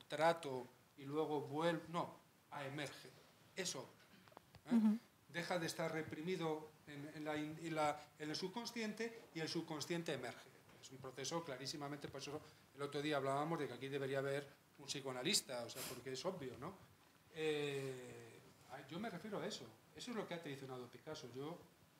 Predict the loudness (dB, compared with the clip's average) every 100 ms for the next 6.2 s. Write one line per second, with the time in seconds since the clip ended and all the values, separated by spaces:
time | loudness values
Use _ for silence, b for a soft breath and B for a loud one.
0 | -20 -20 -20 -16 -16 -14 -16 -18 -10 -8
1 | -6 -8 -8 -6 -2 0 0 0 -2 -6
2 | -2 -2 -2 -10 -10 -18 -20 -20 -20 -20
3 | -10 -8 -6 -4 -4 -4 -2 -2 -4 -8
4 | -12 -20 -20 -20 -20 -20 -20 -12 -10 -8
5 | -8 -4 -2 0 -2 -2 -6 -6 -4 -2
6 | -2